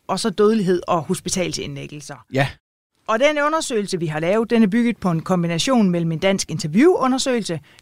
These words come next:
Speaker 1: der fandt sted tilbage mellem to tusind og fire og to tusind og syv, hvor danskere er interviewet i deres hjem, og så information om dødelighed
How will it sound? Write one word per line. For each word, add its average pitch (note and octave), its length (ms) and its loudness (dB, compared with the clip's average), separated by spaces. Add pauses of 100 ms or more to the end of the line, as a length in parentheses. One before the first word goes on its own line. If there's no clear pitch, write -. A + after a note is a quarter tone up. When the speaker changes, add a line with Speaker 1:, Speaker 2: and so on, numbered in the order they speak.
Speaker 1:
der G#3 100 2
fandt F3+ 280 -2
sted G3+ 240 0
tilbage F#3 520 0
mellem D#3 280 -2
to - 180 -2
tusind D3 260 -6
og C#3 60 -6
fire A#3+ 340 2
og - 140 -10
to D#3+ 160 -4
tusind - 360 -8 (120)
og C#3+ 80 -6
syv, D4+ 320 0 (480)
hvor G3+ 100 2
danskere G#3 400 0
er D#3+ 100 -2
interviewet F3 640 -2
i D3+ 80 -12
deres - 280 -14
hjem, C4+ 300 -2 (440)
og G#3 180 0
så C4 140 2
information A3 680 0
om E3+ 160 -4
dødelighed G#3 540 2